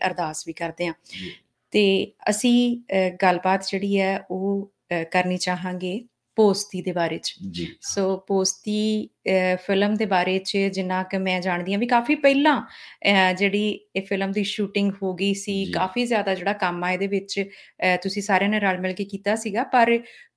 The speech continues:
Speaker 1: ਕੋਵਿਡ ਤੋਂ ਵੀ ਪਹਿਲਾਂ ਮੈਨੂੰ ਲੱਗਦਾ
Speaker 2: ਜੀ।
Speaker 1: ਕਿ ਇਹਦੇ, ਅਹ, ਸਾਰੇ ਜਿਹੜੇ, ਅਹ, ਕੰਮ ਸੀ ਨਿਬੇੜ ਲਏ ਗਏ ਸੀਗੇ।
Speaker 2: ਜੀ, ਜੀ, ਜੀ।
Speaker 1: ਤੇ ਉਸ ਤੋਂ ਬਾਅਦ ਕਾਫੀ ਜਿਹੜੀ ਦੇਰੀ ਹੈ, ਉਹ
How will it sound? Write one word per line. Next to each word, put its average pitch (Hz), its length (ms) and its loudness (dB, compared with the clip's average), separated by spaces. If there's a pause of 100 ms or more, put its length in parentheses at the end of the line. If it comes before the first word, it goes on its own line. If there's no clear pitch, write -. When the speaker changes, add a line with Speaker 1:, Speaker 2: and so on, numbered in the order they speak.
Speaker 1:
ਕੋਵਿਡ 285 400 6
ਤੋਂ 330 160 2
ਵੀ 320 100 4
ਪਹਿਲਾਂ 294 280 4
ਮੈਨੂੰ 277 200 4
ਲੱਗਦਾ 233 300 2
Speaker 2:
ਜੀ। 233 60 -10
Speaker 1:
ਕਿ 254 80 -2
ਇਹਦੇ, 247 480 0
ਅਹ, 202 140 -2
ਸਾਰੇ 208 720 0
ਜਿਹੜੇ, 196 500 -4 (240)
ਅਹ, 185 100 -6
ਕੰਮ 185 280 -2
ਸੀ 185 180 -8
ਨਿਬੇੜ 202 340 2
ਲਏ 208 200 2
ਗਏ 180 160 -2
ਸੀਗੇ। 170 280 -6
Speaker 2:
ਜੀ, 180 80 -6
ਜੀ, 165 200 -16
ਜੀ। - 80 -18 (140)
Speaker 1:
ਤੇ 220 60 0
ਉਸ 220 140 -2
ਤੋਂ 233 120 -4
ਬਾਅਦ 208 340 2
ਕਾਫੀ 226 340 -4
ਜਿਹੜੀ 214 240 -4
ਦੇਰੀ 196 440 0
ਹੈ, 190 200 0
ਉਹ 208 540 -4